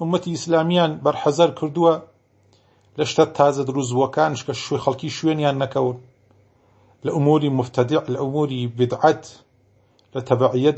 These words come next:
لە هەوا و هەوەس، وطرق أهل الأهواء والضلال والكفر، و ب-، بە ئومەتیان بەرحەزەر کردووە لە ڕێگەی ئەهلی ئەهوا، ڕێگە و ڕ-، ڕچەکانی ئەهلی زەلالەت و ئەهلی کوفر و ئەهلی ز-،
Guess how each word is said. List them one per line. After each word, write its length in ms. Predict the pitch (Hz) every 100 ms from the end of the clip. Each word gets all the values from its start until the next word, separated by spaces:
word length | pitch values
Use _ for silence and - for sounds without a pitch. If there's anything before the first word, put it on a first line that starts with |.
| 127
لە 60 | 113
هەوا 220 | 120 135 143
و 80 | 101
هەوەس، 300 | 123 156 156 - - _ _ _ _ _ _ _ _ 165
وطرق 440 | 160 185 180 156 - 165
أهل 160 | 131 147
الأهواء 540 | 147 139 123 151 156 143 147
والضلال 540 | 143 131 139 151 131
والكفر، 480 | 131 123 180 - 165 - _ _ _ _ _ _ _ _
و 220 | 135 143
ب-، 220 | 127 147
بە 40 | 135
ئومەتیان 460 | 156 156 - 151 135
بەرحەزەر 440 | 143 - 127 156 -
کردووە 300 | 135 131 147 139
لە 80 | 143 - 143 131
ڕێگەی 380 | 143 131 147 -
ئەهلی 300 | 117 135 147
ئەهوا، 320 | 113 139 156 151 - _ _ _ _ _ _ _ 123
ڕێگە 380 | 127 139 127 135 151
و 40 | 131 - 139
ڕ-، 240 | 127 131 131 127
ڕچەکانی 680 | 123 143 - 156 147 139 127 - -
ئەهلی 260 | 139 135 127
زەلالەت 460 | 131 135 139 151 -
و 80 | 160
ئەهلی 220 | 120 123
کوفر 340 | 123 151 - 143
و 160 | 127 - _ _ _ _ _ -
ئەهلی 240 | 139 139
ز-، 220 | 127 120